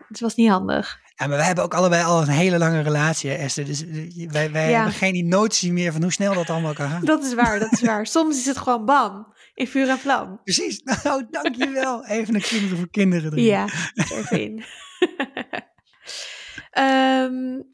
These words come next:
Speaker 1: ik vond dat ook, ik vond eigenlijk elke scène tussen Leila en Bob,
Speaker 2: Mhm.
Speaker 1: vond ik hoogtepuntjes deze aflevering.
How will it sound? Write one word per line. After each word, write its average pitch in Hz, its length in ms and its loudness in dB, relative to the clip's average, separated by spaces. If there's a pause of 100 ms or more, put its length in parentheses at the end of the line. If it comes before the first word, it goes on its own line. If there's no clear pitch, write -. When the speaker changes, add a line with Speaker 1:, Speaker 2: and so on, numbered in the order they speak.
(400)
Speaker 1:
ik - 160 0
vond 302 160 0
dat 294 180 0
ook, 262 180 4
ik - 120 -8
vond 294 200 -8
eigenlijk 302 520 0
elke 320 300 2
scène 269 460 0
tussen 240 420 -2
Leila 240 280 2
en 202 140 0
Bob, - 480 2 (280)
Speaker 2:
Mhm. 165 200 8
Speaker 1:
vond 277 200 4
ik 285 120 0
hoogtepuntjes 226 600 0
deze 196 220 -2
aflevering. - 680 -6